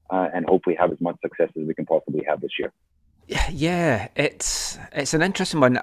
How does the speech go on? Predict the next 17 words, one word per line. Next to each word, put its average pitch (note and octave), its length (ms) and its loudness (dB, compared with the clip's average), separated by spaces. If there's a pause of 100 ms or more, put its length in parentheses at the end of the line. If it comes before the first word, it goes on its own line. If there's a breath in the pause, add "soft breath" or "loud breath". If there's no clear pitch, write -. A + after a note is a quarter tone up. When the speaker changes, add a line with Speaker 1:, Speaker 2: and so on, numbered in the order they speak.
Speaker 2:
It's, - 260 -4
it's C3 340 -4 (300)
good F#3+ 160 0
to A3 80 2
hear A3 100 4
you F#3 120 6
explain D#3 500 0
how C3 140 4
the A#2+ 100 2
loans A#2+ 320 2
work, B2 260 4
'cause - 80 -4
I C3 100 4
was D#3+ 140 -2
a D#3 80 2
bit - 300 -2
confused, - 1000 -2